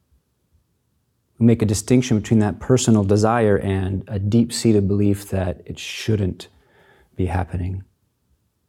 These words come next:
Because my deep-seated belief that something shouldn't be happening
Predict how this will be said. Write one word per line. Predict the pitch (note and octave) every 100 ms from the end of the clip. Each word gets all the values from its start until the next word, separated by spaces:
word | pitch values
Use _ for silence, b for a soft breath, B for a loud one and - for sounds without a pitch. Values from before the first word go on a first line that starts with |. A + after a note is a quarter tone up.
| _ _ _
Because | _ - G2+ G2+
my | G#2+ G2+ G2
deep-seated | F#2+ A2 B2+ C3 - - A#2+ G#2
belief | A2 A2 B2
that | B2 G#2
something | - A2 A2
shouldn't | G#2 - C#3 B2+ G#2+
be | G#2
happening | A2 B2 - G2+ F#2 G2 G2+